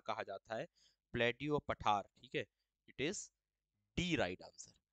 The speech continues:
Next question की तरफ चलते हैं, Question आपके सामने ये है, which is the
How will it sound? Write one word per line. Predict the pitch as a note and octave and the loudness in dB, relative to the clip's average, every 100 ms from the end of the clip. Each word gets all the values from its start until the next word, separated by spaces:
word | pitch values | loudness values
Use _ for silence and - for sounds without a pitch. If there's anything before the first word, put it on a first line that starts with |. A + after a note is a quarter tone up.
| _ - | _ -8
Next | A2 E3 - | 2 2 4
question | G3 F3+ F3 | 0 0 -4
की | E3 | -6
तरफ | D3+ C#3+ | -4 -4
चलते | - B2+ C#3 | -6 -6 -4
हैं, | D3+ | -4
Question | C#3+ A#2+ A#2 | -4 -6 -4
आपके | A2 - G#2+ | -4 -4 -8
सामने | G2+ G2+ G#2 | -10 -10 -8
ये | G#2 B2 | -4 0
है, | D#3 C3+ | 0 0
which | B2+ - - A2 | -4 -6 -10 -10
is | - | -2
the | G#2 | 0